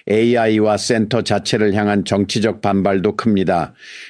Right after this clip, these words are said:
그래서 이 분야에 뛰어든 많은 사람이 돈을 잃고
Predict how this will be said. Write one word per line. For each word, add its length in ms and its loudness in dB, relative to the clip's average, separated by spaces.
그래서 420 0
이 180 2
분야에 480 0
뛰어든 400 2
많은 360 2
사람이 480 0
돈을 340 2
잃고 500 0